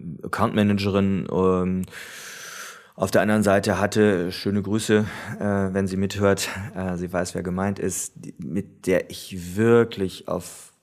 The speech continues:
Augenhöhe gearbeitet habe und sehr, sehr vertrauensvoll Dinge abgesprochen habe. Das ist, glaube ich, entscheidend gewesen.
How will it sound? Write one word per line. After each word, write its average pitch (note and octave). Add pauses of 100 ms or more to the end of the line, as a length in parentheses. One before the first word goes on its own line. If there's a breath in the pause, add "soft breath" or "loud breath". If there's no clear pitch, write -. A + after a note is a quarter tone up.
(120)
Augenhöhe G2+ (280)
gearbeitet F#2+
habe F2+
und F2+
sehr, A2
sehr G2+
vertrauensvoll F2+
Dinge F2
abgesprochen D#2+
habe. E2 (560 loud breath)
Das -
ist, -
glaube D#2+
ich, D#2+
entscheidend E2
gewesen. D#2+